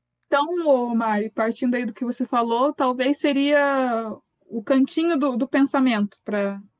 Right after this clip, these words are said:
pras empresas, é um castigo, talvez. Tipo, "Ah, vou te colocar aí cancelada pra você pensar no seu comportamento, pra você pensar no que você fez."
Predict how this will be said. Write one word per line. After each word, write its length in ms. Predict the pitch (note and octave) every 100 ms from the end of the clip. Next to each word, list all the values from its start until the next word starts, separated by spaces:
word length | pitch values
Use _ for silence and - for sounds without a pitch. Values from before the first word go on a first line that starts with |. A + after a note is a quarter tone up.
| _ _ _
pras 240 | - A3 A3
empresas, 520 | A3+ B3 G#3 G3 G3+
é 100 | G#3+
um 160 | G3+ A3+
castigo, 640 | C#4 C#4 - - B3+ G#3+
talvez. 560 | G#3+ G#3+ A3+ G3 G#3 -
Tipo, 220 | A#3 C4
"Ah, 180 | C4+ A3+
vou 100 | A#3
te 80 |
colocar 280 | - B3+ B3+
aí 100 | B3
cancelada 760 | C4 B3+ - A#3+ C#4+ C#4+ C#4 D4 _ - _ _
pra 160 | - B3+
você 220 | C4 C#4+
pensar 380 | C#4+ C#4 C#4+ C4
no 60 | C4+
seu 100 | C#4+
comportamento, 720 | C#4+ C#4+ C#4 C#4 C4 A#3 G3+
pra 140 | - A3+
você 160 | A#3
pensar 300 | A3 B3+ C4
no 80 | C4+
que 80 | C4+
você 280 | C4 D4+ D4+
fez." 680 | - B3+ G#3 - - -